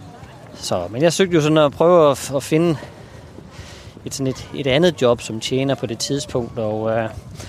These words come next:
og det bragte mig så til København i en kort periode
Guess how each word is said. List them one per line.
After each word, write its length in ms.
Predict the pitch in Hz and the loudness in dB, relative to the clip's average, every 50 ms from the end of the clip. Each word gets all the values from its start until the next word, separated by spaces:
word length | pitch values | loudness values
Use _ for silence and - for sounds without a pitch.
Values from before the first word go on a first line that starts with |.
| - - - | -16 -8 -4
og 80 | - 131 | -2 0
det 120 | 160 - | 2 4
bragte 220 | 151 135 135 - - | 4 2 2 2 -2
mig 60 | 127 | -2
så 100 | - 147 | -2 -2
til 120 | - 143 | -2 -4
København 540 | 131 - 123 110 104 120 143 151 127 107 101 - - - - - - - - - - - - - - - - - - - - - - - - - - - | -6 -6 -6 -8 -2 0 2 2 2 0 -2 -8 -12 -18 -20 -20 -20 -20 -20 -20 -20 -20 -20 -20 -20 -20 -20 -20 -20 -20 -20 -20 -20 -18 -14 -14 -12 -8
i 60 | 156 | -8
en 100 | 131 120 | -8 -6
kort 280 | - - 131 135 143 - | -4 0 2 2 2 2
periode 540 | - - 127 120 117 117 131 135 147 147 | 0 -2 -4 -2 0 0 0 2 0 0